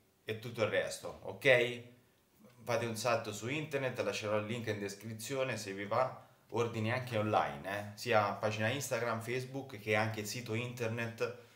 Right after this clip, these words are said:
dove poter scegliere e magari contattarlo, se vi va. Allora,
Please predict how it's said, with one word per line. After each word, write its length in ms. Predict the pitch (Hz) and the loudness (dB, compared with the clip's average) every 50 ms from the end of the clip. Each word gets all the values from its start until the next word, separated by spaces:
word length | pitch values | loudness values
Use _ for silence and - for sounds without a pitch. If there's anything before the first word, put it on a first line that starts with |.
| - _ | -20 _
dove 220 | - - 110 107 107 | -8 -2 0 2 2
poter 420 | 104 107 113 107 110 104 98 95 - | 2 0 -2 0 2 2 2 2 0
scegliere 540 | - - - 135 127 131 131 127 127 131 | 0 0 0 0 0 0 0 0 0 0
e 40 | 120 | 0
magari 440 | 107 104 104 101 95 101 104 107 104 | 0 0 0 2 2 2 0 0 -2
contattarlo, 760 | 104 95 92 - 95 90 - - 78 73 - - - - - - | -4 -6 -4 -4 -4 -4 -4 -6 -8 -8 -8 -10 -14 -18 -20 -16
se 300 | - - - - 165 147 | -10 -4 0 2 2 2
vi 120 | 123 113 | 2 0
va. 240 | 92 80 76 - - - - _ _ _ _ _ _ _ _ _ _ _ _ _ - - - - _ _ _ _ _ _ _ _ - | -2 -4 -4 -8 -10 -18 -20 _ _ _ _ _ _ _ _ _ _ _ _ _ -20 -18 -18 -20 _ _ _ _ _ _ _ _ 6
Allora, 520 | 170 170 170 151 131 101 - - - - | 6 8 8 8 8 6 4 2 -4 -10